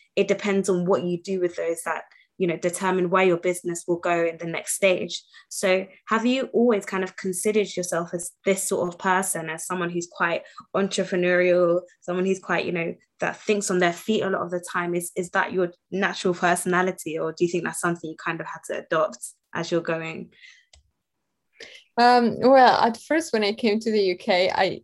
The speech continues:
Speaker 2: I didn't know the meaning of the word entrepreneur. Like, coming from a new, <laughs> new country, like, I didn't know what it meant.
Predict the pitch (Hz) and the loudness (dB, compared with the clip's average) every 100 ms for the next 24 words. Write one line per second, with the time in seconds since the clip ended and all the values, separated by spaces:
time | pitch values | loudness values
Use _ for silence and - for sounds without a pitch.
0 | - 196 185 214 214 202 165 175 190 185 | -4 -4 0 0 2 2 2 2 -2 -2
1 | 175 165 160 165 175 165 165 220 220 170 | -4 -4 -4 -2 0 2 4 2 -2 -4
2 | - 160 151 151 180 170 - 214 240 175 | -2 0 4 6 6 6 4 4 4 6
3 | 240 240 247 294 285 285 294 285 262 262 | 6 8 8 8 8 8 8 8 6 6
4 | 269 277 240 226 233 240 226 214 220 202 | 6 4 6 6 6 6 6 6 2 2
5 | 214 220 196 196 175 160 | 2 2 2 0 0 -2